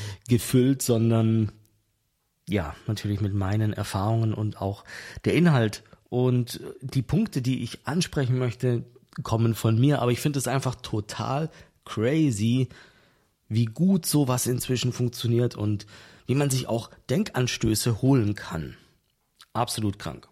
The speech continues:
Naja, wie auch immer, minimalistische und abstrakte Fotografie. Das ist so ein Thema, mich wundert's eigentlich, dass ich das nicht schon lange hier auch mal abgedeckt habe.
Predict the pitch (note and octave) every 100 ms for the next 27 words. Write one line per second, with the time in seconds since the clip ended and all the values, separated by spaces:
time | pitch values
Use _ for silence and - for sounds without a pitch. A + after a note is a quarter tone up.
0 | _ _ - C3 D#3 - - - - -
1 | - - - G3+ F3+ G3 C3+ - - -
2 | C3+ G3+ G3 F#3+ A3 - A3 G3+ F#3 -
3 | - - F3 - F3 E3+ D#3 D3+ C#3+ C#3+
4 | G#2 - - - - _ _ - G#2+ B2+
5 | E3+ - D#3+ C3 C#3+ D#3 C#3+ F#3 - -
6 | - _ - A2+ A2 C#3 C3+ - - G2
7 | G#2 - G2 G2+ - F#2+ G#2 - G2 F#2+
8 | F2 G2+ A#2+ B2+ - _ _ _ _ _
9 | _ - B2 F2+ - G2+ - - - -
10 | - - -